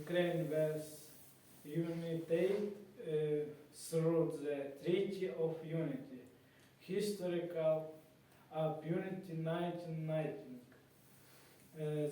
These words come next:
these territories, Ukraine's People Republic and West Ukrainian People Republic, belonged to different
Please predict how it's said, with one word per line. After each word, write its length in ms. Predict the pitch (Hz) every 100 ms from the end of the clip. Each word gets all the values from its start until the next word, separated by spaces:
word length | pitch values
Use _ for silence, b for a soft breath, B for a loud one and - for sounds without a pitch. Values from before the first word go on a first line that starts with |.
| -
these 280 | 214 - - -
territories, 800 | 180 165 165 175 185 190 185 185 156 156 156
Ukraine's 520 | 151 165 165 165 165 - -
People 300 | 156 151 139 135 135
Republic 600 | - 143 135 - - - - - - 160 156
and 160 | 156 139 - - 131
West 360 | 160 185 180 - 156 147
Ukrainian 560 | 151 156 156 151 143 139 -
People 320 | 151 151 151 139 143
Republic, 520 | - 147 127 123 - - B B B 127 151
belonged 520 | 165 175 190 190 190 190 202 202 - - - - - -
to 80 | 165 151 151
different 720 | 156 151 151 147 185 196 196